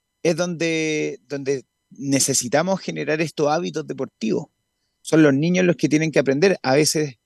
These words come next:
eh, nosotros como padres no tuvimos quizás la oportunidad de, de que nos educaran de una manera saludable y, y uno también es reflejo un poco de lo que, de lo que transmite. Entonces,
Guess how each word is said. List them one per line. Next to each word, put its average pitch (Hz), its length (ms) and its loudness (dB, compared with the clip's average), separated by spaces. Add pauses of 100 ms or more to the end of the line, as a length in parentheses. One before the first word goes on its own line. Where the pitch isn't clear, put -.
(120)
eh, 120 240 -8
nosotros 139 400 -2
como 131 200 -2
padres 160 480 4 (360)
no 143 160 0
tuvimos 156 320 -2
quizás 160 280 -4
la 165 120 4
oportunidad 143 760 -2
de, 175 280 -4
de 143 120 -8
que 147 140 -6
nos 147 160 -2
educaran 147 540 2
de 151 60 0
una 156 140 0
manera 156 640 2 (300)
saludable 156 1040 -2 (100)
y, 127 400 -10 (140)
y 139 160 -8
uno 170 220 2
también 156 260 2
es 165 100 4
reflejo 151 400 2
un 135 60 -8
poco 165 300 2
de 160 60 2
lo 147 120 0
que, 123 300 -8
de 113 160 -8
lo 123 120 -2
que 123 120 -2
transmite. 127 500 2
Entonces, 143 480 0